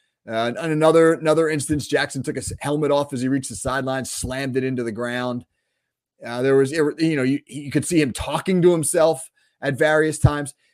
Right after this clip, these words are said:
Just a, a game where you really felt as though Kansas City, not only were they playing sound football, good coverage, good tackling, doing a nice job of keeping Jackson in the pocket so he couldn't get out and run,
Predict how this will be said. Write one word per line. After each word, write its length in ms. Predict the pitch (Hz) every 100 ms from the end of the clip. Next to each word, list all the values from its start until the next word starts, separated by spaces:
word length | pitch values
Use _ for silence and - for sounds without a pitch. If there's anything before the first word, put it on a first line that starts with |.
| _
Just 220 | 202 220
a, 260 | 254 208 -
a 60 | 160
game 460 | 131 165 196 185
where 420 | 165 156 151 151 -
you 180 | 165 160
really 300 | 151 196 196
felt 400 | - 165 165 160
as 160 | 151 113
though 380 | 131 131 127 120 _ _ -
Kansas 460 | 165 190 175 156
City, 580 | - 165 160 151 143 131 _ _ _
not 240 | 123 151 180
only 260 | 214 226
were 220 | 202 170 160
they 140 | 147
playing 420 | - 156 151 147
sound 560 | - - 135 147 151 135
football, 580 | 160 - 165 165 151 _
good 240 | - 143 -
coverage, 500 | 147 135 147 139 -
good 200 | 127 107
tackling, 640 | 131 135 135 135 127 123 _ _ _ -
doing 180 | 156 143
a 40 |
nice 240 | 135 131
job 300 | - 139 135
of 100 | 117
keeping 280 | - 151 139
Jackson 320 | 120 135 -
in 60 | 127
the 60 | 113
pocket 400 | - 131 135 117
so 80 |
he 80 | 113
couldn't 220 | 110 135
get 100 | 123
out 160 | 120 117
and 160 | 107 107
run, 380 | 127 127 131